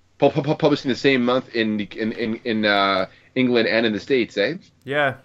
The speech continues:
Speaker 2: that's, that's kinda seems the pattern that we've had for the last couple of, uh, shows now. Um, it
Speaker 1: Hmm.
Speaker 2: seems like the memoirs, unlike the adventures, were more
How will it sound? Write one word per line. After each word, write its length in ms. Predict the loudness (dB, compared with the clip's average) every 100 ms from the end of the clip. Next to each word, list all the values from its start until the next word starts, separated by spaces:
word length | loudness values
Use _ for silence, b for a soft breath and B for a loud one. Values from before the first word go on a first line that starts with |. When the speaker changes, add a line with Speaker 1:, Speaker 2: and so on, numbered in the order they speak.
| -6
Speaker 2:
that's, 240 | -6 -4
that's 240 | -10 -10 -2
kinda 200 | 0 0
seems 260 | -4 -8
the 80 | -6
pattern 340 | 0 2 2 -2
that 140 | -4
we've 160 | -4 0
had 200 | 0 0
for 100 | -4
the 60 |
last 240 | -2 -2 -4
couple 260 | -8 -6
of, 240 | -8 -8 -8
uh, 100 | -8
shows 400 | -6 -6 -6 -6
now. 280 | -8 -8 -10 b b b
Um, 360 | 0 0 0 -6
it 40 | -8
Speaker 1:
Hmm. 20 |
Speaker 2:
seems 260 | -6 -2 -2
like 140 | -2
the 80 | 0
memoirs, 680 | 2 2 4 4 4 0 -2
unlike 400 | 0 2 0 -2
the 120 | -6
adventures, 640 | -2 -2 -2 -6 -10 -10 -12 b b
were 120 | -6
more 640 | -2 0 2 4 2 -2